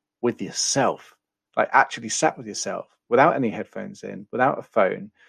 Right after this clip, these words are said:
without any distractions of any kind?" And I was like, "Shit, I can't remember.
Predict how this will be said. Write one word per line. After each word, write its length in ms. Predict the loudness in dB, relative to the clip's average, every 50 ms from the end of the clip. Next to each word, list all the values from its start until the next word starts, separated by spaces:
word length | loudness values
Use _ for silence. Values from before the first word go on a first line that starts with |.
| _ _ _ _
without 260 | 4 4 4 4 2 0
any 140 | -2 -2
distractions 720 | -4 -4 -10 -10 -2 0 0 0 0 -6 -12 -14 -12 -14
of 100 | -12 -10
any 180 | -10 -10 -10 -12
kind?" 380 | -10 -8 -8 -8 -8 -10 -14 -14
And 100 | -14 -14
I 40 | -14
was 120 | -14 -8 -4
like, 300 | -4 -2 -2 -4 -8 _ _ _ _ _ _ _ _ _ _ _ _ _ _ _ _ _ _ _ _ _ _ _ _ _ _ _ _ _ _
"Shit, 280 | _ -6 -4 -4 -4 -4
I 120 | -8 -8
can't 140 | -8 -8 -8
remember. 380 | -8 -8 -10 -8 -8 -10 -12